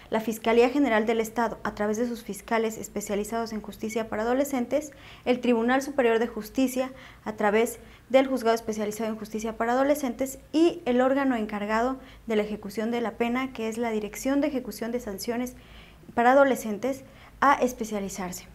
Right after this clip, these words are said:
Esto implica que estos servidores públicos deberán tener conocimientos con enfoque de derechos humanos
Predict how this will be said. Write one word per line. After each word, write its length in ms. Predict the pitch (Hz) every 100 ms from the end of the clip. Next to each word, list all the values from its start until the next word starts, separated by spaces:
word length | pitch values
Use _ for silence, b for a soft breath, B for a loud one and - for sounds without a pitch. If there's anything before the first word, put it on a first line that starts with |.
| - -
Esto 220 | 262 262
implica 480 | 240 233 247 254 302 B B
que 160 | - 254
estos 220 | 269 349
servidores 440 | 311 240 226 240
públicos 540 | 240 240 233 247 262 254
deberán 300 | 220 220 240
tener 300 | 269 240 233
conocimientos 760 | 247 214 208 196 214 220 269
con 140 | 233 202
enfoque 360 | 190 233 240
de 100 | 247
derechos 360 | 214 208 214 208
humanos 420 | 214 226 285